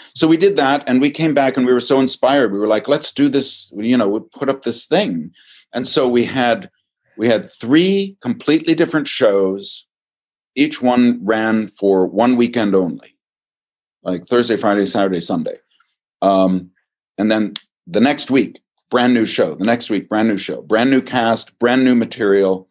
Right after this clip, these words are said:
right? It was, like, insane. Um, we had, we had fights, we had,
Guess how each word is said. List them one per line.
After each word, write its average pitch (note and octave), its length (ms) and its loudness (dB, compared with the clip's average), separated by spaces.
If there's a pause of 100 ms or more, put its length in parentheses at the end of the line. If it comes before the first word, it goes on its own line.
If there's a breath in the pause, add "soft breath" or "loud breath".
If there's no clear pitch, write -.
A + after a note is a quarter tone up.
(480 soft breath)
right? G2+ 340 2
It G2 40 -2
was, G#2 200 -4
like, A2 300 -2
insane. G#2+ 640 -4 (380)
Um, G#2 460 2 (100)
we G#2 200 -4
had, G2 320 -2
we G2 160 -2
had F2 380 -8
fights, - 800 -2
we F#2+ 140 -4
had, F#2 460 -4